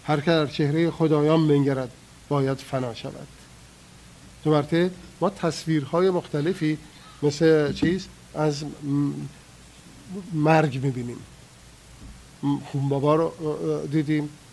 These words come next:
ام، چیز، ام، اون یکی رو دیدیم که هفت تا چیشی پوشیده بود برای اینکه نمیره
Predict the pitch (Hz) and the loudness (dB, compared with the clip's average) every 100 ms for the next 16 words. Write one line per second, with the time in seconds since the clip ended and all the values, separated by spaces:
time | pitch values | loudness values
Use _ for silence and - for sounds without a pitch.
0 | - - - 143 143 139 135 139 143 147 | -20 -20 -6 -2 0 0 -2 -4 -4 -8
1 | 143 135 - 143 127 147 139 131 - - | -10 -14 -8 -4 0 0 0 -4 -14 -20
2 | - - - 127 131 139 139 139 139 135 | -20 -20 -12 -10 -8 -8 -4 0 0 2
3 | 156 160 147 147 147 - 143 143 - - | 2 2 2 -2 -2 -2 -2 -2 -6 -6
4 | 147 143 - 143 135 139 151 131 143 147 | -2 -2 -2 -6 -4 -6 -6 -4 -4 -2
5 | 139 143 147 147 147 156 151 143 147 139 | 0 2 2 2 0 0 0 2 2 0
6 | 143 | -4